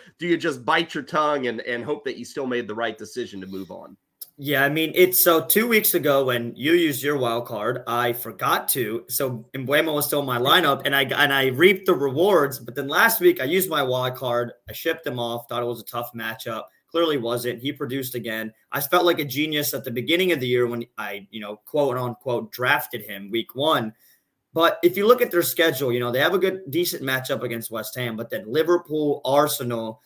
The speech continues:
Speaker 2: and I think the time to get him back might be after that when they have Luton, Brighton, and Sheffield. So that, that could be when you get Mbeumo back, 'cause he does have two tougher fixtures coming up.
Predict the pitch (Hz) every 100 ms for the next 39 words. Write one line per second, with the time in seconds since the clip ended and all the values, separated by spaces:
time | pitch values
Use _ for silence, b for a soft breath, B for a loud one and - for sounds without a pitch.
0 | b b b 139 139 208 185 170 175 165
1 | 147 131 113 120 147 147 127 120 123 113
2 | 107 98 - - 117 160 156 127 - 117
3 | 117 117 104 101 123 160 160 143 143 131
4 | _ _ _ 110 127 143 131 123 - 98
5 | - 131 139 - - - - _ _ _
6 | - - 143 127 123 120 - _ 135 156
7 | 202 208 - 131 123 170 226 - 202 170
8 | 147 175 170 165 147 113 113 135 139 139
9 | 135 120 131 135 120 123 123 117 98 120
10 | 120 - 120 107 127 127 147 156 127 -
11 | 127 - 131 123 117 - 113 - 104 -
12 | 107 95 -